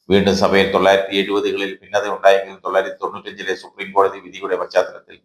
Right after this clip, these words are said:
രണ്ടായിരത്തി രണ്ടിൽ പരുമലയിൽ അസോസിയേഷൻ കൂടുന്നതിന്റെ മുന്നോടിയായി പാത്രിയാർക്ക പക്ഷം അവർ നിർദ്ദേശിച്ച മാറ്റങ്ങൾ സുപ്രീം കോടതിയുടെ നിർദ്ദേശമനുസരിച്ച്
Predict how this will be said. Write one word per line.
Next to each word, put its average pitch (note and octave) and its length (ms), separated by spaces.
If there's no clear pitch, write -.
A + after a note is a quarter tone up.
രണ്ടായിരത്തി G2+ 380
രണ്ടിൽ F#2+ 360
പരുമലയിൽ F#2+ 460
അസോസിയേഷൻ G2 600
കൂടുന്നതിന്റെ F#2 460
മുന്നോടിയായി F#2+ 560
പാത്രിയാർക്ക F#2+ 680
പക്ഷം - 300
അവർ G2 200
നിർദ്ദേശിച്ച F#2+ 460
മാറ്റങ്ങൾ F#2+ 440
സുപ്രീം G#2 280
കോടതിയുടെ F#2+ 460
നിർദ്ദേശമനുസരിച്ച് F#2 840